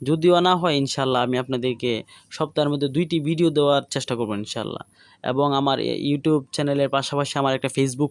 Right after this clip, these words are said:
পেজ আছে। <coughs> এই Facebook পেজ আমার YouTube চ্যানেলের নাম অনুসারে, ইস-, ইমানি এইচডি Media by আজিজ, এই চ্যানেল অনুসারে আমি নামটি Facebook পেজ দিয়েছি।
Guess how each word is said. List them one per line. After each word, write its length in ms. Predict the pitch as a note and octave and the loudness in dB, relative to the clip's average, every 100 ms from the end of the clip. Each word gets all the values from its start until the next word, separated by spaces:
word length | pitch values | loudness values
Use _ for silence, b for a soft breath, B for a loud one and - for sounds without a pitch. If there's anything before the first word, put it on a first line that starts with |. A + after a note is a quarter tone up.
| - | 0
পেজ 280 | C#3 C#3 | 2 4
আছে। 340 | D3 - F#3 G#3 _ _ - | 2 2 -2 -4 _ _ -2
<coughs> 840 | - G3+ - - - - - - | 2 2 0 -10 -14 -14 -18 -6
এই 100 | C3 | -2
Facebook 380 | C#3 C#3+ C3+ D#3+ - | 0 0 0 -2 2
পেজ 220 | D3 C#3 | 2 2
আমার 220 | C3+ C#3 | 2 2
YouTube 320 | C#3+ C#3+ D#3+ | 0 -2 -4
চ্যানেলের 400 | - D3 D3+ D#3 | -2 0 0 0
নাম 200 | D#3 C3+ | 0 0
অনুসারে, 460 | C3 C3 - G2+ G2+ - | 0 -2 -4 -6 -8 -8
ইস-, 240 | C#3+ - - | -8 -8 -6
ইমানি 340 | C#3+ C#3+ D3 | -2 0 0
এইচডি 360 | D3+ C#3+ B2+ C#3 | 0 -4 -2 -2
Media 380 | C3+ C3 D#3 D#3 | -2 0 0 2
by 160 | B2+ | 0
আজিজ, 420 | A#2 B2 C#3+ F#3+ - | 2 0 0 0 -2
এই 160 | D3+ | -4
চ্যানেল 600 | C#3+ D3 C#3 C#3 C3+ C#3 - | -2 -2 -2 -4 -4 -8 -10
অনুসারে 420 | - D3 C#3 D3+ | -6 -6 -4 -2
আমি 220 | C#3+ C3+ B2+ | -2 -2 -2
নামটি 420 | B2+ B2+ C3+ D3 | -2 -2 -4 -4
Facebook 320 | C#3+ B2 B2+ | -4 -6 -4
পেজ 200 | - B2+ | -2 -2
দিয়েছি। 500 | A#2 B2 A#2+ - D3 | -2 -4 -2 -4 -6